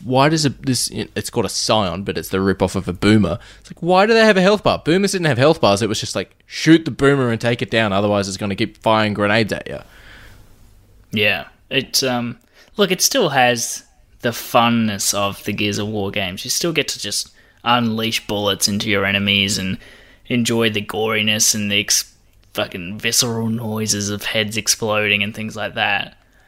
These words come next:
Speaker 2: So, th-, don't get me wrong, it's still a good game. It's just missing polish and, you know, a storyline. <laughs>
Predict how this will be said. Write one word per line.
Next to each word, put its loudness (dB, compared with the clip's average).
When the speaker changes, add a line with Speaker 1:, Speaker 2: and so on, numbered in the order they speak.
Speaker 2:
So, 2
th-, -4
don't 2
get 2
me -2
wrong, 0
it's -2
still 0
a -2
good -4
game. 0
It's -6
just -4
missing -4
polish 0
and, -4
you -6
know, -4
a -6
storyline. -4
<laughs> -2